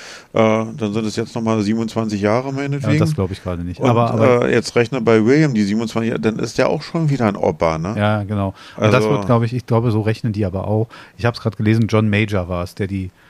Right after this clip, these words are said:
Speaker 2: Erbschaftssteuer der Royals, äh, abgeschafft hat. Also noch gar nicht so lange her eigentlich.
Speaker 1: Mhm.
Speaker 2: Ja, also, wie gesagt, die,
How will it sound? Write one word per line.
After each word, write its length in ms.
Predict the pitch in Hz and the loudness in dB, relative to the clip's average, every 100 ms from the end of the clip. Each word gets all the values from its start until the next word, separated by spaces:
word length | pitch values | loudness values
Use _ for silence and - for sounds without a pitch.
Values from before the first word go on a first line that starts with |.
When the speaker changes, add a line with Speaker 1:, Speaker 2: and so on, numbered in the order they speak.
| _ - | _ -4
Speaker 2:
Erbschaftssteuer 600 | 104 - 107 - 104 95 | -4 -2 -6 -2 0 0
der 140 | 98 | 0
Royals, 500 | 98 98 95 92 - | 0 2 0 -4 -8
äh, 280 | 113 98 95 | -4 -4 -4
abgeschafft 520 | 104 - - 98 - | -8 -10 -10 -10 -6
hat. 200 | 104 - | -4 -4
Also 160 | - 98 | -4 -2
noch 200 | 101 101 | -2 -2
gar 160 | 120 143 | 0 0
nicht 120 | 160 | -2
so 100 | 131 | -4
lange 200 | 123 127 | -4 -4
her 260 | 139 127 | -6 -8
eigentlich. 400 | 107 95 113 131 - - | -8 -8 -8 -8 -12 -12
Speaker 1:
Mhm. 520 | 95 90 87 90 101 - _ _ - | -8 -8 -8 -10 -14 -20 _ _ 0
Speaker 2:
Ja, 300 | 123 107 98 - - - _ | 2 2 0 -8 -20 -20 _
also, 380 | - 120 123 120 - _ _ | 0 2 4 2 -4 _ _
wie 80 | - | -4
gesagt, 320 | 107 117 113 | 0 0 -2
die, 260 | 117 107 104 | 0 0 -2